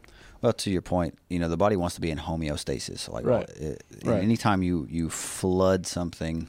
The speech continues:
Speaker 1: with something that's not there initially, your body's freaking out trying
Speaker 2: Uh-huh.
Speaker 1: to get it back to how it should be.
Speaker 2: To regulate, yeah.
Speaker 1: Yeah, yeah.
Speaker 2: Yeah.
Speaker 1: And so when you flush out all your electrolytes, what I understand electrolytes typically are is using the nervous system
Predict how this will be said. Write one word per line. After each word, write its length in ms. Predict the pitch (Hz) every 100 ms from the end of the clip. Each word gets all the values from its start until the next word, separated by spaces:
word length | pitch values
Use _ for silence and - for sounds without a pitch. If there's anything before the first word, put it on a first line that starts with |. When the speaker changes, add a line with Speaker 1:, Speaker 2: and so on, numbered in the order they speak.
| -
Speaker 1:
with 260 | - 82 80
something 400 | 87 85 85 80
that's 240 | 78 -
not 220 | 85 78
there 180 | 76 78
initially, 340 | 80 78 80 78
your 100 | 76
body's 260 | 82 80
freaking 420 | - 90 82 -
out 220 | 78 76 -
trying 200 | 151 135
Speaker 2:
Uh-huh. 80 |
Speaker 1:
to 60 | 120
get 100 | 78
it 100 | 67
back 200 | 78 78
to 80 | 80
how 180 | 80 78
it 120 | -
should 240 | - 90
be. 220 | 65 67 -
Speaker 2:
To 100 | -
regulate, 380 | - - 110 -
yeah. 140 | 69 -
Speaker 1:
Yeah, 160 | 82
yeah. 240 | 67 73 67
Speaker 2:
Yeah. 140 | 92 -
Speaker 1:
And 280 | 85 82
so 160 | - 90
when 160 | 87 98
you 80 |
flush 280 | - 151 131
out 80 | 104
all 120 | 90
your 120 | 82
electrolytes, 460 | 78 87 85 80 -
what 80 | 98
I 60 |
understand 360 | 98 104 - 104
electrolytes 560 | 85 95 87 80 78 -
typically 440 | 131 123 - 87
are 280 | 80 80 76 -
is 460 | 78 78 78 - - -
using 300 | 95 90 87
the 100 | 82
nervous 380 | 85 98 90 -
system 500 | 69 - 62 60